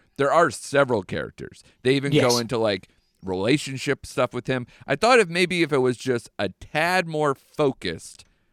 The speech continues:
Speaker 1: um, especially for this kind of length, that we can get to kind of be as a driving force moving forward, I think that would have been something to deal with. Um, and especially 'cause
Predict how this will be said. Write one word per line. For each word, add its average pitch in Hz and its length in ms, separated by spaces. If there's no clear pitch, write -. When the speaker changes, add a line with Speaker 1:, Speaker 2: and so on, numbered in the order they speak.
Speaker 1:
um, 104 420
especially 139 400
for 117 300
this 113 260
kind 113 260
of 92 100
length, 92 440
that 107 300
we 123 180
can 104 400
get 110 240
to 107 100
kind 104 260
of 95 120
be 113 160
as 98 140
a 95 60
driving 101 640
force 107 440
moving 131 320
forward, 147 440
I 127 120
think 127 480
that 123 320
would 120 160
have 104 140
been 92 440
something 95 480
to 87 100
deal 104 260
with. 90 260
Um, 98 340
and 135 120
especially 196 360
'cause 131 460